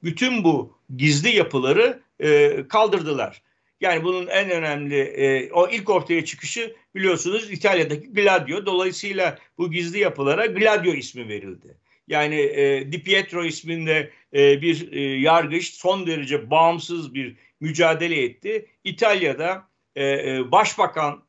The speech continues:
Craxi'den başlayarak üç yüzün üstünde siyasetçi,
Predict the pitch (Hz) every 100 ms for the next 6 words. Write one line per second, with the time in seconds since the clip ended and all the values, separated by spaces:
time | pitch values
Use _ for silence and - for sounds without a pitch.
0 | _ _ _ _ 170 202 - 156 147 135
1 | 131 147 147 - 156 151 180 185 170 185
2 | 175 175 185 160 _ _ 175 - 160 165
3 | 175 165 160 160 156 156 147 - 147 165